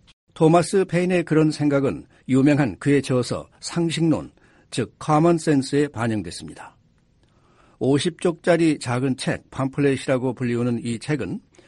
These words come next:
천칠백칠십육 년 일월 십 일 출판됐습니다. 이 책은 불과 삼 개월 만에 십이만 부, 일 년 만에 무려 오십만 부나 팔려나갔습니다.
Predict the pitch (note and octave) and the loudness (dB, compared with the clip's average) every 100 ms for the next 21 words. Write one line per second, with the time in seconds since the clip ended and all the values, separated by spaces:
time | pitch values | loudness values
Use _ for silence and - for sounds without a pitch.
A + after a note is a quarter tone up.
0 | _ - E3 D#3+ E3+ D3+ D3+ - D3 C#3+ | _ -2 0 0 0 0 -2 -4 -6 -2
1 | B2+ C#3 D3 D3 C3+ A#2+ C3+ C3 A#2 D#3+ | 2 4 4 4 0 -2 -2 -2 -4 -2
2 | E3 D3+ - B2+ B2+ F#2 - D#2+ - - | 0 -2 -6 -8 -8 -8 -12 -16 -18 -20
3 | _ _ _ _ _ _ _ _ _ _ | _ _ _ _ _ _ _ _ _ _
4 | _ C3+ B2+ D3 D3+ F2+ _ _ - D3 | _ -4 0 2 2 0 _ _ 0 2
5 | D#3+ D3+ - F3 F3+ D#3+ B2 A#2+ C3+ B2+ | 4 0 0 -2 2 2 2 0 -2 -2
6 | - G#2 A2+ C3+ D#3 C#3+ F#2+ - _ _ | -6 -6 0 4 6 4 2 -10 _ _
7 | - A#2 C3 D3+ D3+ C3+ B2 C#3 G#2 B2 | -8 -2 2 4 4 4 2 -2 -2 -2
8 | A#2+ G#2 A#2+ C3 D3+ D3+ C#3 C3 D#3+ D#3+ | -4 -2 -2 0 0 0 0 0 -2 -2
9 | E3 D3 G#2+ E2 - F#2 - - | -2 0 -2 -6 -14 -16 -18 -20